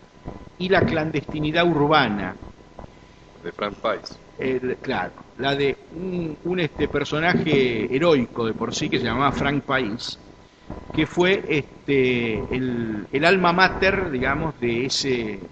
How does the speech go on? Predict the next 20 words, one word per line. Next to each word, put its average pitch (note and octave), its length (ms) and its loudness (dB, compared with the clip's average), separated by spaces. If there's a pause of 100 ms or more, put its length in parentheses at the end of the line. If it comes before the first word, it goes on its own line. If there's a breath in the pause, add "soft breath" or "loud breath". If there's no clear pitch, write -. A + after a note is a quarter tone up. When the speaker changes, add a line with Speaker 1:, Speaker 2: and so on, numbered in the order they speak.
(120)
Speaker 1:
de B2 100 -4
ese D3 180 -2
movimiento C#3 520 0
revolucionario A#2+ 640 -4
urbano, G2 440 -4
que D#3+ 120 -4
en E3 80 -2
realidad G#3 440 2
era A#3+ 200 4
el F3+ 140 2
que D3 120 -4
le C#3+ 100 0
daba G#3 280 8
oxígeno D3 840 -2
a B2+ 60 0
la A#2+ 120 0
guerrilla C3 480 -2
de A2+ 100 -2
la G#2 140 -6
sierra, G#2 580 -4